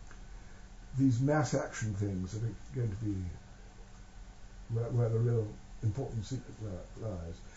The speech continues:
I don't think that's true at all. I think it's, it's, as I was saying,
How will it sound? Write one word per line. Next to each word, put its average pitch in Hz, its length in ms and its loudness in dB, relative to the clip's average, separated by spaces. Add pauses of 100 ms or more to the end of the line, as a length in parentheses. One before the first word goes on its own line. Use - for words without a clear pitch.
(240)
I 151 100 8
don't 190 120 12
think 135 180 6
that's 120 200 2
true 131 240 2
at - 40 0
all. 127 200 6
I 127 40 6
think 135 180 4
it's, - 220 -4 (100)
it's, - 360 -2 (1500)
as 131 160 6
I 123 60 8
was 107 120 4
saying, 113 280 6